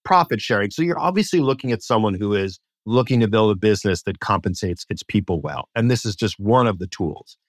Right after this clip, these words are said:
they're using to do that. When you're looking at Wendy's, I mean, anytime I hear the Wendy's name, I think, "Oh, the one fast food Q S R company that's a holdout to Florida's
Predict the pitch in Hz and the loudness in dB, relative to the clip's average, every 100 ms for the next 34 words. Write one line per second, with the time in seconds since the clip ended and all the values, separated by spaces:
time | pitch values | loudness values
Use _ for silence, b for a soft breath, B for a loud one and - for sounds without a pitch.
0 | _ _ 113 110 104 107 104 107 87 104 | _ _ 2 2 2 2 2 0 -2 -4
1 | 113 117 131 135 127 107 104 160 240 175 | -2 0 -2 -2 -2 -2 -2 0 2 2
2 | 147 143 - _ _ _ _ _ - 139 | 0 -2 -8 _ _ _ _ _ 0 2
3 | 147 160 160 139 135 135 117 120 117 107 | 4 2 2 2 4 2 2 2 0 -2
4 | 104 - - _ _ - 120 135 139 113 | -4 -8 -20 _ _ -6 0 2 4 2
5 | 104 104 107 107 - 107 98 _ _ _ | 0 0 0 0 0 -2 -4 _ _ _
6 | - 208 107 - _ _ 120 131 143 123 | 2 2 2 -4 _ _ -2 2 2 0
7 | 123 143 160 165 165 160 160 147 _ _ | -2 2 2 4 2 2 0 -4 _ _
8 | _ _ 143 135 - - 135 131 139 131 | _ _ 0 2 0 -4 -4 -2 2 2
9 | 123 135 120 113 117 101 107 101 101 107 | 2 2 0 2 -2 0 -2 0 -2 -6
10 | 104 139 131 107 104 101 - _ _ - | -4 -2 2 2 2 0 -4 _ _ -8
11 | 104 117 117 110 110 95 - | -4 2 4 4 2 -2 -10